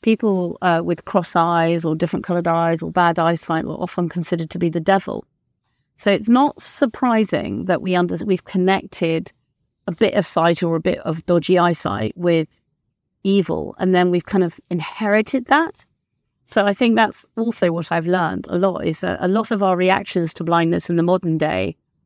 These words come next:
are from very ancient, instilled ideas of black and white, evil versus good, you know,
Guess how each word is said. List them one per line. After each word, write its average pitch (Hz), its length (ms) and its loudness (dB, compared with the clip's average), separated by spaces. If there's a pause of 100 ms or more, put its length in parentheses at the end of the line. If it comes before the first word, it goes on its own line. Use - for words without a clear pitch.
(180)
are 185 440 2
from 180 340 -2
very 185 540 2
ancient, 190 800 0 (500)
instilled 185 880 0
ideas 180 920 0 (120)
of 156 360 -4 (440)
black 160 320 -2
and 160 160 0
white, 165 500 0
evil 160 340 2
versus 156 480 2
good, 170 300 2
you 170 80 -2
know, 151 260 2